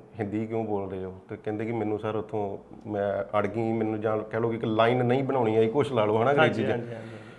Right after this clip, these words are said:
Speaker 1: ਤੇ ਫਿਰ ਮੈਂ ਉਹਨਾਂ ਨੂੰ ਇਹ ਗੱਲ ਕਹੀ ਕਿ "ਠੀਕ ਹੈ ਜੀ, ਮੈਂ ਚਲੋ ਤੁਹਾਨੂੰ ਰੱਖਣਾ ਨਾ ਰੱਖਣਾ ਇਹ ਤਾਂ ਬਾਅਦ ਦਾ ਫੈਸਲਾ ਵਾ, ਪਰ ਜੇ ਤੁਹਾਨੂੰ ਰੱਖ ਲਿਆ ਤੇ ਇਹ ਮੰਨ ਕੇ ਚੱਲੋ ਕਿ ਮੇਰੇ ਸੈਂਟਰ ਦੇ ਵਿੱਚ ਤੁਸੀਂ ਜਾਂ ਤਾਂ ਭਈ ਅੰਗਰੇਜ਼ੀ ਬੋਲੋ, ਨਹੀਂ ਬੋਲੀ ਜਾਂਦੀ ਤਾਂ ਤੁਸੀਂ ਪੰਜਾਬੀ ਬੋਲੋ, ਹਿੰਦੀ ਦੀ ਸਾਨੂੰ ਕੋਈ ਲੋੜ ਨਹੀਂ ਹੈਗੀ।"
Speaker 2: ਨਹੀਂ, ਬਿਲਕੁਲ ਠੀਕ ਹੈ ਜੀ, ਕਿਉਂਕਿ ਜੇ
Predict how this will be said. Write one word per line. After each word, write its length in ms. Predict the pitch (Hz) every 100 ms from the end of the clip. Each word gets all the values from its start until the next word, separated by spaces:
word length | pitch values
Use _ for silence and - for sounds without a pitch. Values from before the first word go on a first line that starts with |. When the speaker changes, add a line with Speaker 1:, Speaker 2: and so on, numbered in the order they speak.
| -
Speaker 1:
ਤੇ 60 | 151
ਫਿਰ 140 | 151
ਮੈਂ 80 | 156
ਉਹਨਾਂ 160 | 160 160
ਨੂੰ 100 | 160
ਇਹ 60 |
ਗੱਲ 140 | 160 156
ਕਹੀ 120 | 156
ਕਿ 60 | 160
"ਠੀਕ 140 | 151 160
ਹੈ 60 |
ਜੀ, 80 | 160
ਮੈਂ 320 | 160 127 131 127 -
ਚਲੋ 360 | 143 139 - -
ਤੁਹਾਨੂੰ 260 | 123 120
ਰੱਖਣਾ 320 | 117 - 123
ਨਾ 220 | 120 113 117
ਰੱਖਣਾ 280 | 123 120
ਇਹ 60 | 123
ਤਾਂ 80 | 127
ਬਾਅਦ 280 | 101 113 123
ਦਾ 100 | 123
ਫੈਸਲਾ 360 | 117 95 98
ਵਾ, 180 | 95 95 - -
ਪਰ 160 | - 117
ਜੇ 120 | 120
ਤੁਹਾਨੂੰ 300 | 127 135 120
ਰੱਖ 160 | 101 -
ਲਿਆ 160 | 120
ਤੇ 160 | 123 127
ਇਹ 40 | 127
ਮੰਨ 240 | 127 110 110
ਕੇ 60 |
ਚੱਲੋ 240 | 110 120 120
ਕਿ 100 | 127
ਮੇਰੇ 340 | 104 107 117
ਸੈਂਟਰ 300 | 113 104 110
ਦੇ 120 | 113
ਵਿੱਚ 180 | 110 101
ਤੁਸੀਂ 260 | 110 110 113
ਜਾਂ 200 | 101 104
ਤਾਂ 80 |
ਭਈ 180 | 117 117
ਅੰਗਰੇਜ਼ੀ 340 | 117 104 98 107
ਬੋਲੋ, 340 | 110 117 117 - - - - 120
ਨਹੀਂ 240 | 110 151
ਬੋਲੀ 240 | 156 147 139
ਜਾਂਦੀ 380 | 139 131 143 135 - -
ਤਾਂ 80 |
ਤੁਸੀਂ 200 | 127 131
ਪੰਜਾਬੀ 360 | 127 113 98 101
ਬੋਲੋ, 280 | 95 98 92 - -
ਹਿੰਦੀ 240 | 151 123 131
ਦੀ 100 | 131
ਸਾਨੂੰ 260 | 135 143
ਕੋਈ 180 | 139 135
ਲੋੜ 240 | 127 117
ਨਹੀਂ 160 | 107 113
ਹੈਗੀ।" 260 | 107 95 - - -
Speaker 2:
ਨਹੀਂ, 140 | 147
ਬਿਲਕੁਲ 380 | 135 139 139 156
ਠੀਕ 260 | - 135 147
ਹੈ 60 |
ਜੀ, 100 | 147
ਕਿਉਂਕਿ 360 | 143 151 151 165
ਜੇ 580 | 151 160 165 170 175